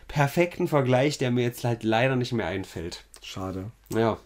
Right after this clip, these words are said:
Speaker 1: weil, äh, ich verstehe das, dass Leute sagen, „Äh, das ist ja ganz doof“, aber, ne, wenn man weiterdenkt, äh, es gibt ja andere Sachen.
Speaker 2: Du hast ja das, das Tool mit Wachsmalstiften verglichen, im, im, in unserem
Speaker 1: Auch.
Speaker 2: Vorgespräch, als wir in der Redaktion
Speaker 1: Auch,
Speaker 2: geführt
Speaker 1: aber das
Speaker 2: haben.
Speaker 1: war nicht der perfekte Vergleich, den ich meinte.
Speaker 2: Ja, das sehe ich auch.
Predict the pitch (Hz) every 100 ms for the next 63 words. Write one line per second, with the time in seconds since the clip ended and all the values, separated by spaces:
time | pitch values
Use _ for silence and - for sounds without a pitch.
0 | _ - - - _ 113 120 123 - 127
1 | 123 123 127 - 139 170 185 202 - 143
2 | 135 139 139 135 135 131 135 175 170 -
3 | 123 120 120 - 151 208 - - 120 131
4 | 107 110 196 214 _ - 113 147 - -
5 | - - 120 117 113 131 160 156 156 156
6 | - 135 147 131 - 135 135 127 135 135
7 | 113 113 113 185 165 170 - - 170 165
8 | 170 160 - 190 185 170 185 - 143 127
9 | 143 - 135 127 135 135 131 123 151 147
10 | 170 185 175 131 165 180 170 147 - 156
11 | 147 147 143 147 143 - 156 113 151 165
12 | 143 139 139 143 160 151 175 190 165 175
13 | 160 165 151 147 139 135 131 113 113 -
14 | 117 320 170 170 196 208 151 139